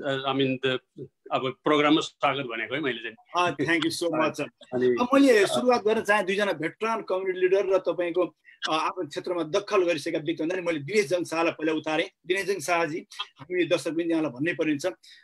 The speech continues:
Speaker 2: अ, विषयवस्तुलाई एकदम गहिराइमा पुगेर विश्लेषण गर्न सक्ने क्षमता राख्नुहुने पत्रकार। म गर्वका साथ भन्छु कि, अ, उहाँले, अ, जुन कुरालाई चाहिँ,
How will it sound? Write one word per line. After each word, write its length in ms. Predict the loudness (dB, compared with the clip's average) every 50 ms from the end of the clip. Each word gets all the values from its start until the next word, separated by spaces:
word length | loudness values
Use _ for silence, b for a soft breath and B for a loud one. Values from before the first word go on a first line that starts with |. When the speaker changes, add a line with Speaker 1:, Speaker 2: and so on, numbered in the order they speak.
| B B
Speaker 2:
अ, 60 | -8
विषयवस्तुलाई 600 | -6 -6 -2 0 0 0 0 -2 -4 -4 -2 -2
एकदम 180 | -2 -2 -6 0
गहिराइमा 360 | 4 6 6 6 4 2 0
पुगेर 300 | -4 -4 -2 -2 -2 -2
विश्लेषण 420 | -4 -8 -8 -8 -8 -6 -4 -4 -2
गर्न 160 | -2 -4 -4
सक्ने 320 | -6 -6 -8 -6 -6 -6
क्षमता 380 | -6 -4 -6 -4 -4 -4 -4 -6
राख्नुहुने 320 | -6 -4 -2 -4 -4 -4 -8
पत्रकार। 400 | -12 -12 -10 -8 -6 -6 -8 -8 _ _ -10
म 60 | -4
गर्वका 340 | 0 0 0 0 0 -2 -4
साथ 240 | -4 -2 -4 -4 -4
भन्छु 360 | -4 -6 -8 -8 -6 -6 -8 -8 _ _ _ _ _ _
कि, 240 | -10 -6 -6 -6 -6 B B B B B B -8
अ, 260 | -6 -4 -2 -2 -2 -2
उहाँले, 420 | -2 -2 0 0 0 0 -2 -2 B B B B _ -14
अ, 260 | -10 -8 -6 -6 -6
जुन 280 | -6 -4 -2 -2 -2
कुरालाई 360 | -2 0 0 4 4 4 4 2
चाहिँ, 280 | 0 -2 -2 -2 -4